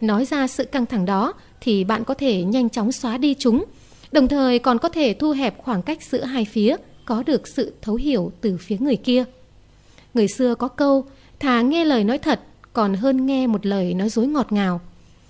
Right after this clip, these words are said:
Khi biểu dương khen ngợi ai đó, cần phải dựa trên thành tích họ đạt được trên thực tế,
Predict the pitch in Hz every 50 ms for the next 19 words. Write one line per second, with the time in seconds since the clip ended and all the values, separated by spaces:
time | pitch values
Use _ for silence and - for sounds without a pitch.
0 | - - - - 269 240 226 202 220 208 180 170 - 277 277 262 262 254 - 294
1 | 302 277 277 247 - - 262 277 240 233 208 226 294 403 - - - - - -
2 | - 226 220 - 240 190 190 262 262 - - - 302 294 294 - 269 220 185 -
3 | 339 339 - 285 247 - 214 214 214 190 - 214 214 202 208 - - - 254 226
4 | 214 233 202 - - 220 208 208 277